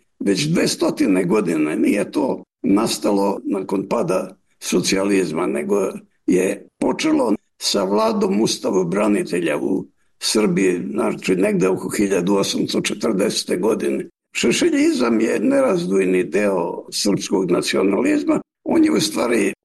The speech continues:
njegov izvršni organ, njegov vojno krilo, jurišni odred,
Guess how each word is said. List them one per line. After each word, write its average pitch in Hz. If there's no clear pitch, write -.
njegov 220
izvršni 190
organ, 160
njegov 208
vojno 208
krilo, 180
jurišni 208
odred, 95